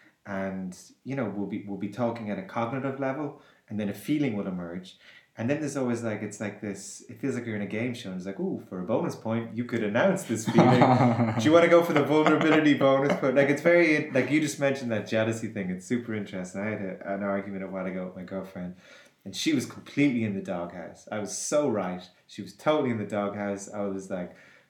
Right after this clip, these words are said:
Speaker 1: flexing
Speaker 2: Lording
Speaker 1: my
Speaker 2: it.
Speaker 1: fingers. I was like, "I'm, I'm on top here."
Speaker 2: Yeah.
Speaker 1: And then realized in the middle of it, I was like, "Oh, Connor, you were actually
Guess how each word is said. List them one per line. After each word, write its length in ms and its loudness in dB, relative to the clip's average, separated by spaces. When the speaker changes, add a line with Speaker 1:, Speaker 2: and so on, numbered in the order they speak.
Speaker 1:
flexing 340 6
Speaker 2:
Lording 200 10
Speaker 1:
my 60 10
Speaker 2:
it. 60 6
Speaker 1:
fingers. 480 6
I 220 8
was 140 2
like, 280 2
"I'm, 380 0
I'm 200 0
on 140 -4
top 320 -4
here." 300 -8
Speaker 2:
Yeah. 380 2
Speaker 1:
And 120 -2
then 260 0
realized 640 0
in 60 -12
the 60 -8
middle 220 -2
of 100 -6
it, 80 -6
I 120 -8
was 160 -12
like, 160 -16
"Oh, 220 -10
Connor, 400 -12
you 140 -10
were 200 -14
actually 300 -20